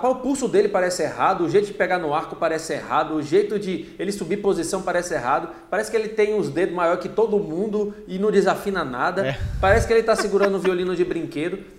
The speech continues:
Speaker 1: Se você for olhar pra ele, parece que as técnicas que todo mundo defende, que é o correto, a média, né, que a gente precisa ter uma referência, você olha, não, cara, ele tá tocando totalmente errado.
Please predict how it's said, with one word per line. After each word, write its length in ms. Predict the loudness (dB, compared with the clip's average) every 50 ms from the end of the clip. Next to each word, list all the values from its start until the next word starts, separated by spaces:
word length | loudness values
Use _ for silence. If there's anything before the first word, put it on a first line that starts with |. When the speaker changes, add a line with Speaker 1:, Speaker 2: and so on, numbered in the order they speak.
| -20 -20 -20
Speaker 1:
Se 140 | -8 -6 -2
você 260 | 0 0 2 2 2
for 180 | 2 6 6 6
olhar 200 | 8 8 6 4
pra 220 | 4 2 0 0
ele, 440 | 2 2 2 4 2 0 -2 -4 -4 -2
parece 320 | 0 0 2 0 0 -2
que 80 | -2 -2
as 160 | -2 -2 -4
técnicas 680 | -4 -2 -2 0 0 -2 -4 -8 -8 -6 -6 -8 -8
que 80 | -8 -8
todo 240 | -6 -4 -4 -4 -4
mundo 180 | -4 -6 -6 -4
defende, 460 | -4 -6 -6 -6 -8 -8 -8 -8 -8
que 200 | -10 -8 -4 0
é 440 | 2 2 2 2 2 -2 -6 -14 -18 -12
o 240 | -8 -6 -6 -6 -6 -4
correto, 580 | -2 -4 -2 -2 -2 -2 -2 -2 -4 -4 -4 -4
a 60 | -4
média, 720 | -4 -4 -4 -4 -2 0 0 -2 -2 -4 -4 -6 -6 -6 -6 -10 -16 -20 -20 -20 -20 _ -16
né, 320 | -10 -6 -6 -4 -6 -6 -6
que 60 | -6
a 40 | -6
gente 180 | -6 -6 -8
precisa 340 | -10 -10 -10 -8 -6 -6 -6
ter 120 | -6 -4 -6
uma 100 | -6 -6
referência, 600 | -6 -8 -8 -8 -8 -6 -6 -6 -8 -8 -10 -14 -18 -20 -18 -14
você 180 | -12 -8 -6 -4
olha, 140 | -2 -2 -2
não, 140 | -2 -4 -4
cara, 200 | -4 -4 -4 -4
ele 80 | -4 -4
tá 80 | -4
tocando 360 | -4 -4 -4 -6 -6 -8 -8
totalmente 520 | -6 -4 -4 -2 -2 -4 -6 -6 -6 -6 -6
errado. 400 | -4 -4 -2 -4 -4 -4 -6